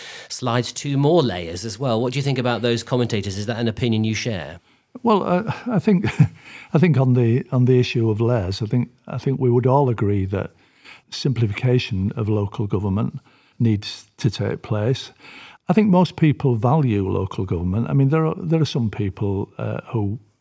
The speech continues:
Speaker 2: think it should all disappear, but, uh, you know, I don't know who's gonna empty your bins. I don't know who's gonna, um, create the flower beds that you all enjoy and, uh, teach your children at school and all those kind of things if we don't have local government.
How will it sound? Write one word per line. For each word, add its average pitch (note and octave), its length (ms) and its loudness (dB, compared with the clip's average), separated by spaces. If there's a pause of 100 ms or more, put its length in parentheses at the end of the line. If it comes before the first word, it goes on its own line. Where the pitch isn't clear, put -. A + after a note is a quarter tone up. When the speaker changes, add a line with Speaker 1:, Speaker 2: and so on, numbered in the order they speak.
(160)
Speaker 2:
think G#2+ 400 -2
it - 200 -6
should A2+ 180 -4
all G2 160 -2
disappear, G2+ 500 -4
but, - 140 -6
uh, - 160 -4
you A#2+ 120 0
know, G#2 140 -2 (460)
I F3+ 40 -8
don't C3+ 200 0
know A#2+ 100 2
who's A#2 140 2
gonna A2 160 0
empty A2 280 -2
your G2 80 2
bins. A2 400 2
I F#2+ 40 -2
don't G#2 180 -4
know G2+ 60 -2
who's G2+ 140 0
gonna, G#2 300 -2 (580)
um, - 460 -4
create A#2 260 0
the A2 60 -4
flower G#2+ 300 0
beds G#2 300 -2
that B2 120 -2
you A#2+ 80 0
all G#2+ 180 2
enjoy G#2 600 2
and, F#2 200 0 (360)
uh, G#2 340 -2 (720)
teach - 340 -6
your A2 80 -4
children A2 400 0
at - 100 -4
school G#2 420 0
and G2+ 100 2
all A#2 180 2
those G#2+ 220 0
kind G#2 240 -2
of F#2+ 80 -2
things G#2 240 0
if - 160 -8
we B2 80 2
don't A2+ 160 2
have G#2 100 -4
local A2+ 320 -2
government. C3 360 2